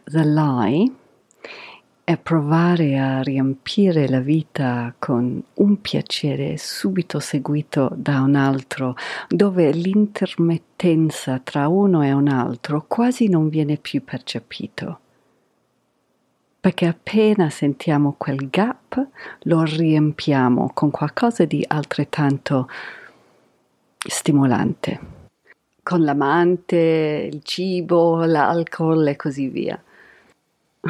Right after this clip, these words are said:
Ma questo, per quanto temporaneamente meraviglioso, non è la liberazione.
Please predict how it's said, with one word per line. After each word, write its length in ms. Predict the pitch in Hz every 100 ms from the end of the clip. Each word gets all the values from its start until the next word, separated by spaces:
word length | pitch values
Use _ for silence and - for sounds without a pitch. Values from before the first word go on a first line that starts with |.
| -
Ma 160 | 190 -
questo, 540 | 233 240 - 180 170 - - - - _ _ _
per 200 | - 196
quanto 600 | - 226 233 240 226 165 165
temporaneamente 1080 | - 196 170 190 175 170 170 170 180 180 160
meraviglioso, 1400 | 151 156 170 160 143 151 151 175 165 120 139 131 160 240 - - - - - - _ _ _ _
non 260 | 190 190 185
è 100 | 196
la 120 | 190
liberazione. 1080 | 143 135 135 127 - - - 131 120 98 151